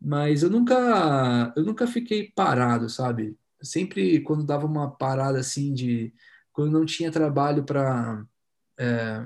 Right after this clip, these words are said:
quando não era contratado pra fazer um trabalho, eu sempre buscava fazer alguma coisa, sabe? Tipo,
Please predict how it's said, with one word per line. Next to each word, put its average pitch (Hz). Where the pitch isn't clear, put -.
quando 143
não 143
era 156
contratado 147
pra 139
fazer 135
um 139
trabalho, 143
eu 151
sempre 214
buscava 185
fazer 165
alguma 165
coisa, 110
sabe? 113
Tipo, 123